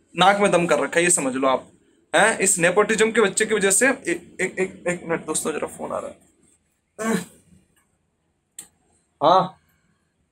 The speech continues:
क्या हुआ? पिक्चर देखने? कौन सी? Omerta? हैं? Omerta?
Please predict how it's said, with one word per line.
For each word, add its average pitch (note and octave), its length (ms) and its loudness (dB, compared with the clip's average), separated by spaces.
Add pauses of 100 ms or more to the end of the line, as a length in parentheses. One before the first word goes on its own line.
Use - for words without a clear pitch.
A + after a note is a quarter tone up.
(180)
क्या C#3 100 4
हुआ? D3 300 4 (1800)
पिक्चर A3 220 2
देखने? A3 320 6
कौन E3+ 320 4
सी? E3+ 300 -2 (1700)
Omerta? A3 380 0 (200)
हैं? - 220 -2 (220)
Omerta? A3+ 480 0